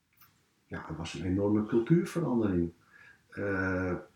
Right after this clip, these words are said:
alles moest anders bij de jeugd, eh, en, en, en we hadden natuurlijk popmuziek, ehm, de hippies op de Dam, in het Vondelpark. Eh, er ko-, er komt een hele andere cultuurgolf over je heen.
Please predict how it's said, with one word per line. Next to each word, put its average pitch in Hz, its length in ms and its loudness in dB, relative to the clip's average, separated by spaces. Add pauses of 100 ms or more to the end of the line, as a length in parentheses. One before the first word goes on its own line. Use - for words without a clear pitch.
(120)
alles 120 360 6
moest - 220 -4
anders 160 420 8
bij 123 140 6
de 117 140 8
jeugd, 117 640 8
eh, 95 360 -14
en, 98 160 -8
en, 90 280 -4
en 87 240 -6
we 87 60 -12
hadden 87 400 -10 (140)
natuurlijk - 320 -10 (100)
popmuziek, 120 680 0 (680)
ehm, 95 460 -8 (540)
de 101 120 -8
hippies 117 380 4
op 110 140 0
de 110 140 2
Dam, 107 440 4 (100)
in 107 100 -4
het 104 100 -4
Vondelpark. 101 720 0 (560)
Eh, 98 300 2
er 113 100 8
ko-, 127 300 6
er 113 80 4
komt 117 220 4
een 117 100 4
hele 156 320 12
andere 107 400 4
cultuurgolf 117 880 4
over 101 280 -4
je 101 80 -2
heen. 87 380 0